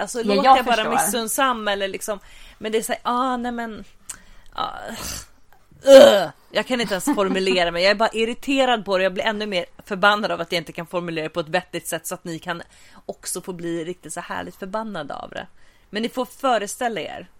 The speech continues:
Speaker 1: och bli förbannade för min skull.
Speaker 2: Ja, men det är väl det här att liksom, att man kan komma så himla långt genom att känna rätt människor. Och alla får
Speaker 1: Ja.
Speaker 2: inte ens möjligheten att lära känna rätt människor. Och sen så de som känner rätt människor inser sällan att de känner rätt människor. Utan de tror liksom bara att, "Vadå?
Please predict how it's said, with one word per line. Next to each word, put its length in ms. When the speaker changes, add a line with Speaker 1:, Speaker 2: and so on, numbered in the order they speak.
Speaker 1:
och 140
bli 240
förbannade 680
för 80
min 180
skull. 340
Speaker 2:
Ja, 240
men 160
det 60
är 100
väl 120
det 60
här 280
att 140
liksom, 580
att 140
man 120
kan 120
komma 280
så 120
himla 240
långt 420
genom 300
att 220
känna 420
rätt 240
människor. 580
Och 120
alla 240
får 140
Speaker 1:
Ja. 100
Speaker 2:
inte 120
ens 340
möjligheten 920
att 60
lära 220
känna 460
rätt 180
människor. 640
Och 160
sen 200
så 60
de 260
som 140
känner 280
rätt 180
människor 480
inser 440
sällan 320
att 100
de 120
känner 260
rätt 160
människor. 480
Utan 180
de 180
tror 160
liksom 240
bara 160
att, 140
"Vadå? 640